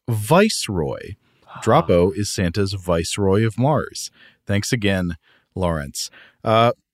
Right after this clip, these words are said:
Speaker 1: yeah, that's interesting. I, I don't think I knew the exact definition of viceroy, so I looked it up.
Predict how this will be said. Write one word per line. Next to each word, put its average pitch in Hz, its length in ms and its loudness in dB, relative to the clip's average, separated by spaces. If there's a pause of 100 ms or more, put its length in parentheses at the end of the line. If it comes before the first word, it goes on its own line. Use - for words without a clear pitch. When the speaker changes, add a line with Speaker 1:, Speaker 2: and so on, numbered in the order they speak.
(180)
Speaker 1:
yeah, 294 320 2
that's 196 220 2
interesting. 127 440 0
I, 135 240 0
I 151 40 2 (260)
don't 202 200 0
think 147 180 0
I 117 80 4
knew 127 260 4
the 101 120 2
exact 95 460 0
definition 92 560 -2
of 80 120 -4
viceroy, 85 580 0
so - 160 4
I 104 60 8
looked 110 280 2
it 98 120 2
up. 90 220 0